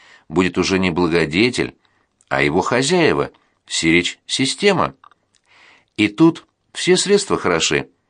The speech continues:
Вспомни Петра Столыпина. Ладно, это было до революции. Возьмём наше время.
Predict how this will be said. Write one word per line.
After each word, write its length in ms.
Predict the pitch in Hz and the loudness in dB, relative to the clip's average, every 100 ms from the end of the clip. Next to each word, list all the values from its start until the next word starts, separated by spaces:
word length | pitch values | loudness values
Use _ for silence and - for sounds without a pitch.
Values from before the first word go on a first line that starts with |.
| _ _ _ | _ _ _
Вспомни 560 | - - 98 101 98 95 | -12 -6 0 2 2 0
Петра 320 | 98 101 101 | -2 -2 -2
Столыпина. 640 | - 110 110 92 73 71 67 _ _ _ _ _ _ - | 0 0 2 2 0 -4 -8 _ _ _ _ _ _ -6
Ладно, 400 | 107 101 65 - _ _ _ _ _ | -2 -2 -4 -8 _ _ _ _ _
это 240 | 139 - | -2 0
было 180 | 143 139 | 2 2
до 120 | 113 | 4
революции. 580 | 113 104 80 69 73 69 - _ _ _ _ _ _ | 4 4 2 -2 -6 -8 -12 _ _ _ _ _ _
Возьмём 460 | 78 127 147 196 143 | 0 0 2 0 2
наше 300 | 110 101 95 | 0 0 0
время. 420 | 95 90 85 | 0 0 -2